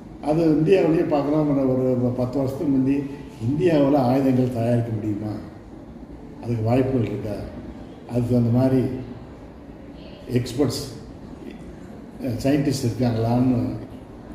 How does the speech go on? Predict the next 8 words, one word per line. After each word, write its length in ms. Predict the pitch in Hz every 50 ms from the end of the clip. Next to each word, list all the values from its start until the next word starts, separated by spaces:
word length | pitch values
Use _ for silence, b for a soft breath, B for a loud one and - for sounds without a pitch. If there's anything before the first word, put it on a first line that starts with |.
| - - - 135
ஏங்கிய 480 | 131 127 127 123 127 127 123 120 117 107
காலம் 360 | 120 113 113 117 117 110 104
ஒண்ணு. 180 | 98 90 90 90 - - - - - - -
ஆனா 120 | 143 165 151 131 135
இருந்திருக்காங்க, 580 | 139 156 156 151 135 - - 104 95 - - - - - - - - - - - - - -
அதுக்கு 220 | 123 123 117 117
வாய்ப்பு 320 | 113 120 131 147 143 - -
கொடுக்குது. 360 | 107 107 98 - - - -